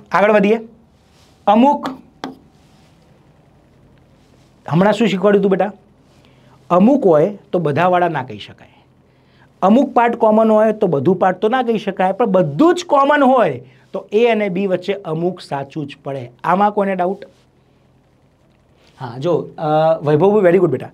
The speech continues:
કે સર બીજામાં તો આ સાચું છે એટલે જ કહું, જે દરેક જગ્યાએ સાચું હોય એને જ સાચું કરવું પડે.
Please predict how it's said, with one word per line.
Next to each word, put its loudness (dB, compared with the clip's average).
કે -2
સર 0
બીજામાં 2
તો 0
આ 4
સાચું -2
છે -12
એટલે -6
જ -8
કહું, -10
જે 2
દરેક 2
જગ્યાએ 2
સાચું -10
હોય -4
એને -14
જ -18
સાચું -18
કરવું -20
પડે. -20